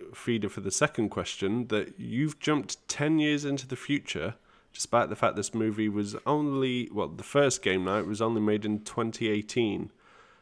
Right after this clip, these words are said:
So you're gonna age all three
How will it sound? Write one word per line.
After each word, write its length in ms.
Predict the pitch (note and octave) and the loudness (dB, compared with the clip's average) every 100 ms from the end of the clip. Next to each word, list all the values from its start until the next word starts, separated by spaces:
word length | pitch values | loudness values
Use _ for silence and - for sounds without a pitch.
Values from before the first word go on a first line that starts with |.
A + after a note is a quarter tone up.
| _ | _
So 540 | - - G#2 G2 F#2+ - - _ - | -10 0 2 4 2 -2 -12 _ -18
you're 420 | - G#2 G#2+ G#2+ G2+ | -12 -2 4 4 4
gonna 340 | G#2 G#2 F#2+ - | 2 2 0 4
age 560 | G2+ A2 C3 D#3+ - - | 4 4 0 -4 -12 -4
all 220 | C#3 D3 | 0 0
three 460 | D3 - D3 D3 | -2 -4 -4 -4